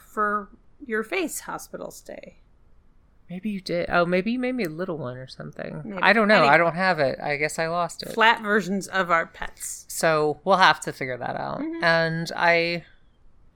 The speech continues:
Speaker 2: you know, it's just gonna be, it's just gonna be weird and hard. And I'm not looking forward to having the results. I'm not looking forward to getting through it.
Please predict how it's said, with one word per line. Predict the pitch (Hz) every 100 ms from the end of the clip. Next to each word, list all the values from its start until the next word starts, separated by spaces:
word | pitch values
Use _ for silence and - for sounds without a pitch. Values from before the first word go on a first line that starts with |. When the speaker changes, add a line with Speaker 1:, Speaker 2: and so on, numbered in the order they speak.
| _ - - - - - -
Speaker 2:
you | 190
know, | 208 202
it's | -
just | 208 -
gonna | 220 220
be, | 233 233 208 - -
it's | - -
just | -
gonna | 359
be | 381
weird | 285 285 294
and | 220
hard. | 180 262 247
And | 180 170
I'm | 180 180
not | 185 202 208 - - _ _ _ - _ -
looking | 196 226 240
forward | - 202 214 214
to | 202
having | 185 180 185 180
the | 165
results. | 151 143 147 208 -
I'm | 156 147
not | 156 - -
looking | 160 - 165
forward | - 156 151
to | 160
getting | 160 160
through | - 165 180
it. | 196